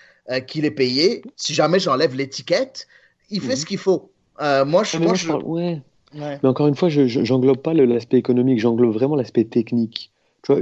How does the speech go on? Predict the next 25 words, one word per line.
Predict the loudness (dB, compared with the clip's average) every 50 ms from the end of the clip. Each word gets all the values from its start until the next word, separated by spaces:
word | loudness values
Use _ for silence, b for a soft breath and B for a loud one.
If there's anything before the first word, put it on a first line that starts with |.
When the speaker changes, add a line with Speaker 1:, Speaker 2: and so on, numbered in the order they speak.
| -2 -4 -4
Speaker 1:
Ouais. | -4 -2
Speaker 2:
quand, | -2 -2 -4 -2
quand | -2 -2 0
j'entends | 0 -2 0 0 0
joueur | 2 2 2 0 2 2
désigné, | 2 2 2 2 2 0 0 2 4 4 4 4
ou, | 4 2 0 B B B B B
pour | -4 -2 -2
moi, | 0 0
joueur | -2 -2 -2 0
désigné, | 0 0 0 2 2 2
en | 0 0
fait, | 0 0 -2 -2 -2
c'est, | -10 -14
c'est | -14 -10
simplement | -6 -6 -6 -6 -4 -4 -4 -2
joueur | 0 0 0 0 0 -4 -4
important | -4 -4 -2 -2 -2 -4 -4 -4 -2 0
dans | 2 2
l'effectif. | 2 0 -2 -4 -10 -8 -8 -10 -10 -10 -12 _ _ _ _ _ _ _ _ -4
Speaker 1:
Oui, | 0 2 4
Speaker 2:
Joueur | 4 4 4 4
Speaker 1:
effectivement. | 0 -4 -6 -6 -2 2 2 2 2 0 b b b b b b b -8
Speaker 2:
qui, | -8 -8 -6
qui | -6 -6 -4 -2 -2 -2 -2